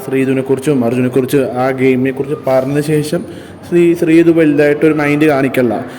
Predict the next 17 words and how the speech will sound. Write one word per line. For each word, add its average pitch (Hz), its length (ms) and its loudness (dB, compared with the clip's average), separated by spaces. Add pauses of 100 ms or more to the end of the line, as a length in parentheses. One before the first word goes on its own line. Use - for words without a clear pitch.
(180)
അപ്പോൾ 175 180 2
ഇന്നൊരു 196 260 0
പ്രൊമോ 160 300 2
ഇറങ്ങിയിട്ടുണ്ട്. 127 520 2 (120)
എന്താണ് 117 340 -2 (300)
അതിൽ 139 140 2 (140)
പറയണത് 156 440 0
വെച്ചാൽ 143 240 2 (120)
ശ്രീതു, 151 500 4 (500)
ഏ, - 20 2 (680)
ശ്രീതു 147 340 2 (220)
റസ്മിനോടുത്താണ് 156 500 0
പറയണത്, 139 300 2 (180)
എന്താണ് 131 260 -2
അർജുൻ 127 280 -4 (100)
ഫേക്കാണ്, 139 580 -2 (500)
അങ്ങനെയാണ് 143 480 -2